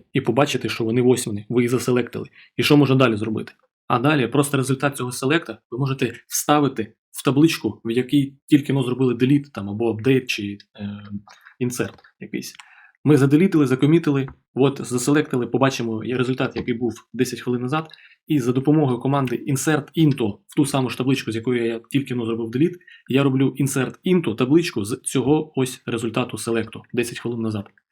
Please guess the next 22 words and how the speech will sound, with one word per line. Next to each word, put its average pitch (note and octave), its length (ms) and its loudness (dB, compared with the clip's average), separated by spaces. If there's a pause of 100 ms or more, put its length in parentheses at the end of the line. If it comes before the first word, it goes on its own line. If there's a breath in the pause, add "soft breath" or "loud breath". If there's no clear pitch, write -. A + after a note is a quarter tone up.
(200)
Запускаю C3+ 600 -2
і C3 80 0
бачу B2 380 0
п'ятнадцять D3 500 2 (180 soft breath)
rows B2 340 -2 (100)
inserted. A2+ 420 -4 (760 loud breath)
І D3 100 6
якщо C#3 240 2
я C3 100 2
зараз B2 280 2
вже A#2 300 -2 (200)
заселекчу A#2+ 640 -2 (340)
просто B2 420 0 (340)
select, C#3+ 340 -2 (640)
е, G2+ 260 -6 (2000)
зірочка, A2 600 -2 (760)
from A#2 160 -2
наша A2+ 280 -4
табличка A#2 420 -2
без G#2+ 140 -4
всяких - 520 -6
timestamp, C#3 420 -2